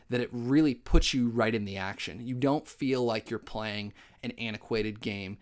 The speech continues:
because it really pulls you in. The sound design is just absolutely marvelous. And that's something that, even though the visuals have not really kept up with it, even some of the mechanical aspects of the game have not kept up with modern conventions, the sound design is still just,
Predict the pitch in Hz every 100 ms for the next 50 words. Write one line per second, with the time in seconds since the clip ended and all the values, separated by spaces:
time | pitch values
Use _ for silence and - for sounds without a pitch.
0 | - - - 135 117 107 113 120 131 123
1 | - 127 113 107 104 95 87 107 - 123
2 | 117 107 104 - 104 104 117 110 - -
3 | - - 127 131 127 - 117 87 101 98
4 | 95 98 98 - - - - - 127 147
5 | - 151 147 127 113 - - _ _ _
6 | _ - 170 170 147 143 131 113 117 131
7 | 147 147 151 151 - _ _ 135 117 113
8 | 104 101 117 110 - 113 - 120 - 123
9 | 117 - 165 165 147 151 131 120 110 110
10 | - 120 123 - - - 113 - 117 -
11 | 107 110 110 110 117 107 113 110 - 107
12 | - 107 - 110 - 107 107 110 - 110
13 | 110 117 147 151 - - - - 185 180
14 | 147 123 - - 147 123 117 113